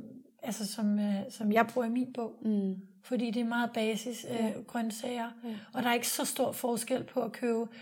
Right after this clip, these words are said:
Speaker 1: økologiske grøntsager, eller ikke økologiske,
Speaker 2: Mm.
Speaker 1: hvis man går i en sådan dagligvarebutik. Så,
Speaker 2: Ja.
Speaker 1: øh, så det, det, men,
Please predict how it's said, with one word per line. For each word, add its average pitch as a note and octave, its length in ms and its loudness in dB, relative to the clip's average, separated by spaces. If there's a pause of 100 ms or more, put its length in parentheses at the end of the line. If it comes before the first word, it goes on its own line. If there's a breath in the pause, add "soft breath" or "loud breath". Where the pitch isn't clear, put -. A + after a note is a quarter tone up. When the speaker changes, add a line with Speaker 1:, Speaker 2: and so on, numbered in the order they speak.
(220 loud breath)
Speaker 1:
økologiske B3 540 0
grøntsager, A3+ 600 0 (320)
eller G#3+ 240 2
ikke A3 260 -2
økologiske, A3 600 0
Speaker 2:
Mm. G#3 60 4
Speaker 1:
hvis G#3+ 160 0
man G#3 280 4 (440 loud breath)
går A3+ 120 6
i G#3 140 6
en G3 140 4 (180)
sådan A3 240 -2
dagligvarebutik. A3 960 -4 (760)
Så, - 220 -6
Speaker 2:
Ja. A3 140 0
Speaker 1:
øh, G#3 160 -2 (640 loud breath)
så A#3+ 80 -2
det, A#3 420 -2
det, B3 300 -2 (100)
men, A3+ 380 0